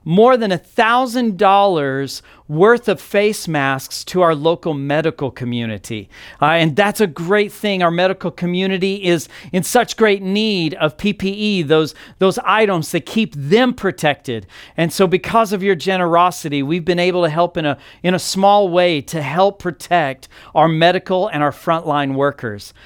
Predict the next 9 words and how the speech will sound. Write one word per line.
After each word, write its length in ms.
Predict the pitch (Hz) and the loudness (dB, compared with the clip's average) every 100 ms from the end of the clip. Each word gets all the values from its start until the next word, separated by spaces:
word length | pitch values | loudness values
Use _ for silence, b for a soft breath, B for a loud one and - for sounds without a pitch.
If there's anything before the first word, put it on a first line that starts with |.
| B B | B B
So 160 | 196 | 0
First 340 | - 240 240 - | 2 4 2 2
Southern, 560 | 226 214 233 247 240 - b b b | 2 4 2 -2 -4 -10 b b b
thank 600 | - - - 196 180 - 143 | -20 -10 0 2 2 -2 -6
you. 280 | 123 98 - _ b b b | -6 -10 -18 _ b b b
Thank 560 | - - 240 254 247 240 | -18 -2 2 2 2 0
you 160 | 240 | 0
so 540 | - - 247 247 262 269 | 0 -2 2 6 6 6
much 720 | 240 254 220 135 - - | 4 4 4 0 -10 -18